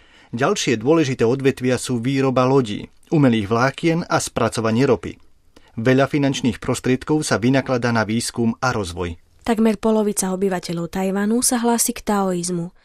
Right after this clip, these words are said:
Speaker 2: ďalších štyridsaťtri percent sú budhisti. Kresťanská menšina je veľmi malá, protestanti tvoria dve percentá a katolíci len o niečo viac ako jedno percento populácie.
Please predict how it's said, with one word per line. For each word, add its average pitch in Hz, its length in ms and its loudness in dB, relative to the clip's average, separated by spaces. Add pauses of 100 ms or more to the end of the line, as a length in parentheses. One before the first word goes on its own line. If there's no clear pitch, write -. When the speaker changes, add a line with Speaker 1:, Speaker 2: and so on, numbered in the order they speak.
(240)
Speaker 2:
ďalších 220 400 0
štyridsaťtri 240 640 -2
percent 208 480 -4
sú 208 160 -2
budhisti. 185 720 -4 (320)
Kresťanská 202 720 -2
menšina 220 560 0
je 214 80 -2
veľmi 226 240 2
malá, 202 560 -2 (200)
protestanti 254 760 0
tvoria 208 320 -2
dve 190 240 -4
percentá 202 720 -4
a 202 160 -6
katolíci 247 640 0
len 214 160 2
o 214 80 -2
niečo 220 400 0
viac 196 320 -2
ako 190 320 -4
jedno 190 160 -4
percento 180 560 -6
populácie. 160 880 -6